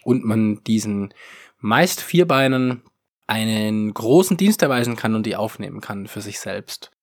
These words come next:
In Deutschland landen jedes Jahr allein ungefähr dreihunderttausend Tiere in Tierheimen. Das ist eine absolut wahnsinnige Zahl. Man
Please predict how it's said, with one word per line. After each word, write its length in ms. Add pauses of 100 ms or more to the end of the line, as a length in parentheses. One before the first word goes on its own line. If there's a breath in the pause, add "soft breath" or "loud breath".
(420)
In 560
Deutschland 440
landen 520
jedes 400
Jahr 420
allein 340
ungefähr 640
dreihunderttausend 1600
Tiere 460
in 160
Tierheimen. 720 (580 loud breath)
Das 140
ist 140
eine 200
absolut 560
wahnsinnige 600
Zahl. 540
Man 800